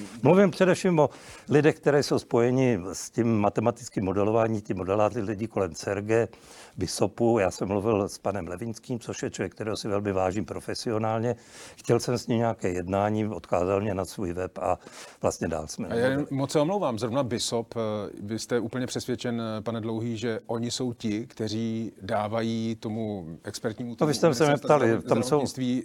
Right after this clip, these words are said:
Speaker 2: eh,
Speaker 1: eh, ano,
Speaker 2: jako
Speaker 1: lidé,
Speaker 2: podklady?
Speaker 1: lidé z Bisopu tam jsou, jsou tam lidé z Cerge, ale já jako vůbec je, já nejsem, za prvé nezpochybňuji jejich profesionalitu.
Speaker 2: Hmm.
Speaker 1: Já hlavně tvrdím, že jedna věc je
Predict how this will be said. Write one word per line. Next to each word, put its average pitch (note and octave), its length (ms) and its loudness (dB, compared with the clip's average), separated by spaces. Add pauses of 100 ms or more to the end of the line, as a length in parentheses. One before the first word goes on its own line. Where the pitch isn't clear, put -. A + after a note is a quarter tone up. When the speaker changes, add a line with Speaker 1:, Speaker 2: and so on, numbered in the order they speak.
(100)
Speaker 2:
eh, A#2 220 -6
Speaker 1:
eh, - 80 -4
ano, G#2 220 4
Speaker 2:
jako G#2 200 2
Speaker 1:
lidé, C3 220 8
Speaker 2:
podklady? E3 280 2 (220)
Speaker 1:
lidé A#2 360 6
z A2 60 -4
Bisopu G#2 400 -6
tam G#2+ 220 0
jsou, A2+ 260 0
jsou A2 160 -4
tam F#2+ 180 0
lidé F#2+ 220 0
z - 80 -12
Cerge, A#2 340 -2 (460)
ale G#2 220 4 (140)
já G2 160 4
jako A#2+ 400 0
vůbec G2+ 420 -2
je, C3+ 280 0
já G2 160 2
nejsem, G#2 300 -2
za G2+ 100 0
prvé A#2 200 4
nezpochybňuji G#2 540 -4
jejich A2 160 -2
profesionalitu. F#2+ 840 -6
Speaker 2:
Hmm. A2 60 -16 (380)
Speaker 1:
Já F#2 180 4
hlavně C3+ 360 0
tvrdím, F#2 460 -4
že F#2 100 -2
jedna G2 280 -2
věc B2 300 -4
je B2 220 2